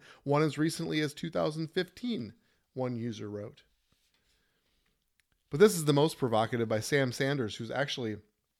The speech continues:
an N P R journalist. He says, "This doesn't happen to people like me" is the most white privilegedest thing to ever be uttered at an award show ever for all time.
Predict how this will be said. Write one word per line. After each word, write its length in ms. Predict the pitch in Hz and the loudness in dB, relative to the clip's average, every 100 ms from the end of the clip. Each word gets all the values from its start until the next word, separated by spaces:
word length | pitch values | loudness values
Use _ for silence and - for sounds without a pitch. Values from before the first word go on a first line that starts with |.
| _ _ - | _ _ -6
an 140 | 131 | -4
N 280 | 156 147 170 | -2 0 0
P 260 | 170 165 135 | -2 -2 -2
R 320 | - 139 139 | -2 0 0
journalist. 720 | 123 127 139 127 98 - - - _ _ _ _ _ _ _ _ _ _ _ _ | 2 0 2 0 -4 -10 -14 -16 _ _ _ _ _ _ _ _ _ _ _ _
He 140 | - | -8
says, 240 | 131 147 120 | 0 0 2
"This 140 | 185 | 2
doesn't 240 | 196 156 | 2 2
happen 340 | 123 117 151 160 | 2 2 2 0
to 80 | 117 | 0
people 300 | 147 147 127 | -2 0 0
like 180 | 107 | 0
me" 460 | 104 135 190 220 226 _ _ _ _ _ - | 0 0 0 -2 -8 _ _ _ _ _ -4
is 180 | 151 123 | -2 2
the 100 | 127 | 2
most 400 | 120 143 131 - | 4 4 4 -2
white 440 | 117 127 175 226 - _ | 2 4 4 -2 -14 _
privilegedest 920 | - 160 160 175 147 165 180 - - - _ _ _ _ | -2 0 2 2 2 0 0 -2 -10 -16 _ _ _ _
thing 520 | - 156 165 175 180 - | 4 6 4 -2 -6 -6
to 140 | 143 | -2
ever 240 | 131 147 160 | 0 2 2
be 160 | 156 - | 0 0
uttered 320 | 156 175 185 | 0 2 0
at 160 | 180 131 | 0 -2
an 100 | 123 | 0
award 460 | 117 127 156 170 | 0 2 0 0
show 380 | 170 175 147 - | -2 0 0 0
ever 500 | 156 165 190 202 214 - - _ | 2 2 4 2 2 -6 -20 _
for 360 | - 151 139 | 4 6 6
all 380 | - 156 185 202 | 4 6 6 4
time. 680 | - - 170 180 139 98 | 0 -2 2 2 2 -2